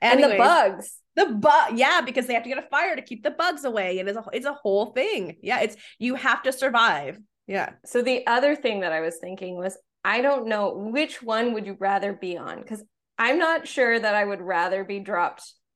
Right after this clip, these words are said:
Speaker 1: naked with another human that I've never met before.
Speaker 2: No,
Speaker 1: <laughs>
Speaker 2: I think
Speaker 1: Or
Speaker 2: I'd rather
Speaker 1: just
Speaker 2: be on alone.
Speaker 1: I, I think I'd rather do it on my own. <laughs>
Speaker 2: Yeah. Like, I like alone. Oh, wait, no, but you said they're not together. Oh man. I see. I, I, I, okay.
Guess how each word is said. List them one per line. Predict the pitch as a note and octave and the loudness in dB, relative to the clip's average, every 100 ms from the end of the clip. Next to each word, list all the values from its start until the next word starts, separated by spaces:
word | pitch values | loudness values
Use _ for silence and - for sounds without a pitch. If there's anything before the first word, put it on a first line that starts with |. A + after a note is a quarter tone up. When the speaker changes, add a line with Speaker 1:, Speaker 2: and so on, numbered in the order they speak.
| A3 | -4
Speaker 1:
naked | A#3 A#3+ A#3+ | -2 0 0
with | G#3 G#3+ | 0 -2
another | G#3 G3+ G#3 | -2 -2 -4
human | G#3+ A3 G#3+ | -6 -6 -4
that | G3+ F3+ | -4 -4
I've | F3 | -4
never | F3+ F3 F#3 | -4 -6 -6
met | F#3 - | -6 -8
before. | G#3 G#3 G#3+ A3 A3+ - | -8 -4 -2 -2 -6 -6
Speaker 2:
No, | G#3 F#3+ - | -2 0 -2
Speaker 1:
<laughs> | C#4 - - F4 | -12 -12 -2 2
Speaker 2:
I | A3 | 4
think | - - | 6 8
Speaker 1:
Or | D4 | 8
Speaker 2:
I'd | C#4 | 8
rather | B3+ | 6
Speaker 1:
just | D4+ | 4
Speaker 2:
be | B3 A3+ | 2 2
on | A3 G#3 | 2 4
alone. | F#3+ E3+ D#3 | 2 2 2
Speaker 1:
I, | B3+ B3+ - | -2 -2 -6
I | |
think | C4+ C4+ B3+ | -6 -2 2
I'd | B3 B3+ | 4 6
rather | A#3 A3+ A3 | 4 4 0
do | G#3+ G#3+ | 0 -2
it | G3+ | 0
on | F#3+ | -2
my | F#3 F3+ | -4 -10
own. | F3 - - | -12 -12 -14
<laughs> | - G4 | -10 -6
Speaker 2:
Yeah. | D4+ B4 B4 C#5 - C#5 | 0 0 0 -4 2 2
Like, | A#3 | 4
I | A3 C4 | 4 4
like | D4+ C#4+ | 4 2
alone. | D4 C4 A#3 A3+ | 2 4 4 4
Oh, | C#4+ | 4
wait, | D#4+ E4+ | 4 2
no, | D#4 | 0
but | C#4 | 0
you | C4+ | -6
said | C4+ | -6
they're | C4 | -4
not | B3+ - | -4 -4
together. | B3 G#3 A3 F#3 - _ | -4 -2 -2 -4 -10 _
Oh | A#3+ D4 | 4 4
man. | G#3+ A3+ G#3 - _ | 4 0 -2 -6 _
I | G#3+ | -12
see. | G#3+ B3+ | -2 2
I, | B3+ D#4+ - | 4 4 4
I, | A#3 C4 D4+ D4+ - - | 4 4 2 -2 -12 -8
I, | G#3 C4+ G#4 | -2 -2 -2
okay. | - F#3 C#3+ | -6 -6 -8